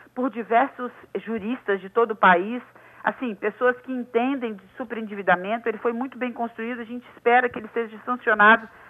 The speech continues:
na sua integralidade, porque vai ser um diploma muito interessante. E, é claro, vai alcançar velhos contratos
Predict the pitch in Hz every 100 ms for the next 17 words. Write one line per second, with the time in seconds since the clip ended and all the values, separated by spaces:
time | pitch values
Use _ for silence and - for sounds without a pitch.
0 | - _ 220 226 - 254 254 277 277 240
1 | 240 226 190 202 220 220 233 220 233 254
2 | 240 233 247 240 240 233 277 311 277 247
3 | 254 247 - 156 143 - - - - 185
4 | 254 226 233 247 233 233 220 226 - 214
5 | 220 233 262 302 - 262 247 190 180 -